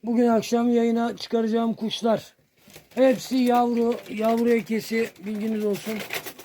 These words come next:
Hepsi Samet Bakırelli abinin kuşlarıdır.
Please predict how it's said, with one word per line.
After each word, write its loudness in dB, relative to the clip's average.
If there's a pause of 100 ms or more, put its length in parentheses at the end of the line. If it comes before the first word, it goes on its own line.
(300)
Hepsi 0
Samet -4
Bakırelli -2
abinin 0
kuşlarıdır. -6